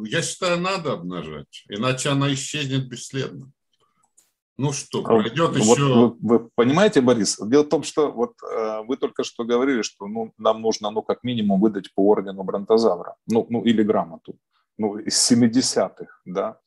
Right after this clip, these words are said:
Speaker 2: А, знаете, есть, э, э, такая маленькая толика боязни того, что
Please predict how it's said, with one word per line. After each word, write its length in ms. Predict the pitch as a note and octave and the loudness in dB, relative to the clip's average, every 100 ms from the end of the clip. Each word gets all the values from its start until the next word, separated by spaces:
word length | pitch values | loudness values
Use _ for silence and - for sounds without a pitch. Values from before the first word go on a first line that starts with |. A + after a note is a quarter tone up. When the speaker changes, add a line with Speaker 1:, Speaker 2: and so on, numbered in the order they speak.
| - - - | -20 -20 -12
Speaker 2:
А, 320 | - F#2+ G2 - | 0 2 2 -2
знаете, 480 | A#2+ D3+ G#2 - _ - | -4 -4 -4 -6 _ -14
есть, 540 | G2 G2+ A2+ - - - | -8 -2 -2 -2 -10 -2
э, 300 | G#2 G2+ G2+ F#2 _ _ _ | 0 2 -2 -6 _ _ _
э, 240 | G2 F#2+ F#2 | -8 -8 -6
такая 280 | - - G2 | -4 0 2
маленькая 500 | G#2 B2+ A#2+ G#2 F#2+ | 4 4 2 -2 -2
толика 580 | - G2 F#2+ - F#2 - | 0 0 0 -2 -4 -4
боязни 640 | G2 F#2 F#2+ G#2 C#3+ A#2+ G#2+ | -6 -2 2 4 4 2 -2
того, 380 | - G2 C#3+ D3+ | -2 -2 -2 -4
что 420 | - G2 F#2+ | -6 -4 -4